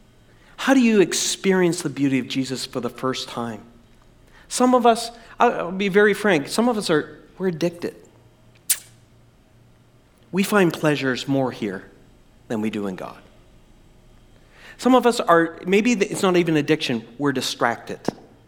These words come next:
We find more pleasure in this than God. Religion will say this, "Obey, obey, or God will get you."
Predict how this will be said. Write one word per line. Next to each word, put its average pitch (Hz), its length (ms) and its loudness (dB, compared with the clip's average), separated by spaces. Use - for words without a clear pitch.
We 147 80 -4
find 196 240 4
more 202 160 4
pleasure 180 440 0
in 143 120 2
this 127 380 -4
than 117 140 -2
God. 107 340 0
Religion 226 420 6
will 220 140 0
say 180 180 0
this, 156 260 2
"Obey, 202 840 4
obey, 175 800 4
or 113 100 -4
God 139 260 4
will 135 80 0
get 139 360 0
you." 104 160 -8